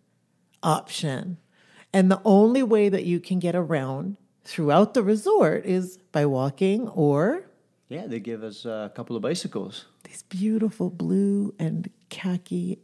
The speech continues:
Speaker 1: bicycles. Is it tan or khaki? The seats were tan.
Speaker 2: Tan, I would
Speaker 1: Yeah.
Speaker 2: say. Yeah.
Speaker 1: Blue and tan. It was gorgeous. And they come with the requisite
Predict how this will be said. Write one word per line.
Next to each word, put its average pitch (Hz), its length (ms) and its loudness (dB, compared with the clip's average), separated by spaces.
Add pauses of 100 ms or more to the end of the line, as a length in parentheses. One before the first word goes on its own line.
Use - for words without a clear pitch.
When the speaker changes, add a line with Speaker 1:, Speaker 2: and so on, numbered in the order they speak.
(340)
Speaker 1:
bicycles. 156 520 -6
Is 262 160 -2
it - 160 -8
tan 415 360 -2
or 202 80 2
khaki? 147 500 -4
The 185 120 -4
seats 311 340 -8
were 285 200 -8 (300)
tan. 202 500 -2
Speaker 2:
Tan, 170 280 -8
I 127 60 -8
would 117 100 0
Speaker 1:
Yeah. - 100 4
Speaker 2:
say. 131 240 -8
Yeah. 151 160 -10 (300)
Speaker 1:
Blue 233 280 0
and 226 140 -2
tan. 233 120 -2
It - 60 4
was 233 180 2
gorgeous. 220 480 2
And 208 280 -6
they 185 120 -2
come 190 300 0
with 202 340 -2 (200)
the 180 140 0
requisite 196 720 2